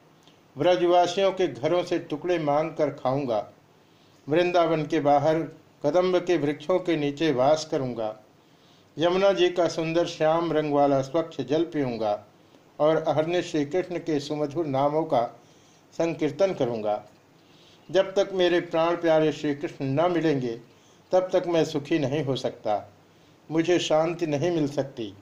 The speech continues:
श्री कृष्ण विरह में मेरा हृदय जल रहा है।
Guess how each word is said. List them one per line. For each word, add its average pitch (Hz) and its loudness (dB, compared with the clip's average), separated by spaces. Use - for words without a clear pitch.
श्री 180 2
कृष्ण 196 0
विरह 180 4
में 180 4
मेरा 165 4
हृदय 147 2
जल 156 0
रहा 131 0
है। 107 -8